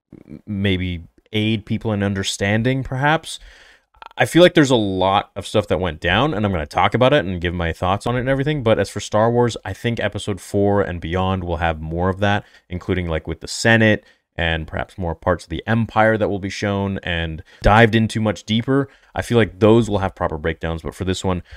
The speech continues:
I'm gonna give my take and, uh, basically what happened in the first three episodes. So overall, I f-, I really like the overall tone and the theme and how gritty it is, how it's not so Disney-fied. You know,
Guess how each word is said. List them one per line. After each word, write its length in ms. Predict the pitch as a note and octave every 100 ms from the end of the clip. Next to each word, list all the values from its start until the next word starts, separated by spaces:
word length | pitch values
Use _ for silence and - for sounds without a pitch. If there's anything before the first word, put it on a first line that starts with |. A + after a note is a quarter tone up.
| -
I'm 100 | -
gonna 120 | E2+ E2+
give 160 | E2
my 100 | D#2+
take 340 | D#2 E2+ E2 -
and, 320 | E2 D#2+ D2+
uh, 80 | D#2
basically 280 | E2+ - F2
what 140 | E2+
happened 320 | D#2+ D2+ D#2+
in 60 | D#2
the 80 | D#2
first 200 | D#2+ -
three 140 | D#2+
episodes. 380 | D#2 - D#2+ - - - - _ -
So 300 | - D3 -
overall, 800 | E3 G#3 A3+ F#3 F#2+ F2+ A2+ - _ _ -
I 80 |
f-, 280 | G#2+ - -
I 80 | G#2+
really 520 | G2+ F#2+ G#2+ C3 C#3
like 420 | B2+ G2 G2+ G#2+ -
the 340 | G2 F#2+ F#2
overall 560 | F#2+ F2 F#2 F2+ F2 E2
tone 560 | - A#2 A#2+ A#2+ A#2
and 180 | - F2
the 80 | D#2+
theme 540 | - A2+ A2+ A2+ A2
and 140 | G2 F2
how 120 | F2
gritty 420 | D#2+ G2 G#2 G#2
it 80 | G2+
is, 280 | G2+ G2 -
how 160 | F2+
it's 160 | F2 -
not 180 | G#2+ -
so 160 | G#2
Disney-fied. 960 | E2 - G#2 F#2+ G2+ - F#2 F2+ F2 - _ _ _ -
You 80 |
know, 300 | F2+ D#2+ D2+